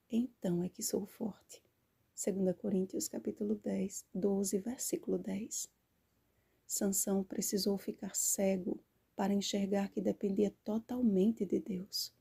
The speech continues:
Se as suas más escolhas lhe trouxeram severas consequências,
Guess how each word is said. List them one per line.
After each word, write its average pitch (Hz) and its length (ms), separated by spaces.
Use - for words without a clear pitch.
Se - 160
as 190 100
suas 196 280
más 202 340
escolhas 196 680
lhe 196 100
trouxeram 202 580
severas 196 640
consequências, 233 880